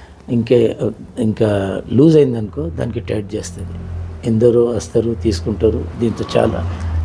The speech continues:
బెనిఫిట్ ఉన్నాయి దీంట్లో. ఇదేం చేస్తదంటే, రెండోది, <clears throat> ఏం, ఎట్లన్నా కొంచెం లోపటైపోతది. ఏదైనా ఇన్ఫెక్షన్‌తో, లేకుంటే అది,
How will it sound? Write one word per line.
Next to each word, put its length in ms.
బెనిఫిట్ 440
ఉన్నాయి 220
దీంట్లో. 400
ఇదేం 320
చేస్తదంటే, 800
రెండోది, 540
<clears throat> 580
ఏం, 300
ఎట్లన్నా 480
కొంచెం 600
లోపటైపోతది. 800
ఏదైనా 260
ఇన్ఫెక్షన్‌తో, 840
లేకుంటే 460
అది, 140